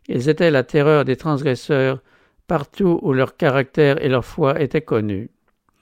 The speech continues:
Aussi étaient-ils, comme Abel pour Caïn, un objet de haine. Le même esprit qui poussa Caïn à tuer son frère animait ceux qui, secouant le joug du Saint-Esprit, mettaient à mort le peuple de Dieu.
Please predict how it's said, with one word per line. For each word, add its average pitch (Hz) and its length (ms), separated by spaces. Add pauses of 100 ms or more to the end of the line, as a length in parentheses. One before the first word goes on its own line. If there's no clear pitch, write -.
(520)
Aussi 185 540
étaient-ils, 151 600
comme 123 220
Abel 135 400
pour 127 200
Caïn, 139 420 (140)
un 127 180
objet 135 300
de 117 100
haine. 104 500 (680)
Le 127 120
même 190 200
esprit 175 380
qui 151 120
poussa 147 340
Caïn 151 300
à 117 180
tuer 160 240
son 139 200
frère 139 580 (440)
animait 151 520
ceux 165 540
qui, 160 320 (340)
secouant 175 540
le 165 180
joug 151 220
du 135 100
Saint-Esprit, 147 720 (380)
mettaient 143 340
à 143 100
mort 143 320
le 120 100
peuple 139 360
de 117 140
Dieu. 110 340